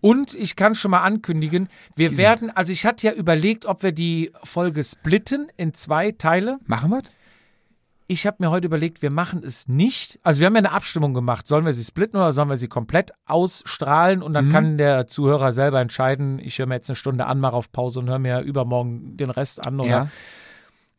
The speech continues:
Speaker 1: Und ich glaub, über achtzig Prozent haben gesagt, ähm, eine Folge. So, das heißt für uns jetzt,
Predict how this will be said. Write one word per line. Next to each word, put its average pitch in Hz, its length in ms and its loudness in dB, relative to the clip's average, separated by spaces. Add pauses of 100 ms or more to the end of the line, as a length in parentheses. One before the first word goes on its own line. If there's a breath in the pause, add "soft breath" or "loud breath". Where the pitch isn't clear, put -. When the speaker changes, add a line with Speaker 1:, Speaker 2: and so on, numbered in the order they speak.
(260)
Speaker 1:
Und 143 300 0
ich - 120 -8
glaub, 151 200 -2
über 160 260 2
achtzig 151 300 -2
Prozent 143 380 -2
haben 139 200 0
gesagt, 131 600 -4 (100)
ähm, 127 460 -2 (240)
eine 131 240 0
Folge. 110 420 -6 (680)
So, 127 380 0 (300)
das 160 300 2
heißt 220 380 0
für 247 120 -4
uns 240 360 -8
jetzt, - 420 -6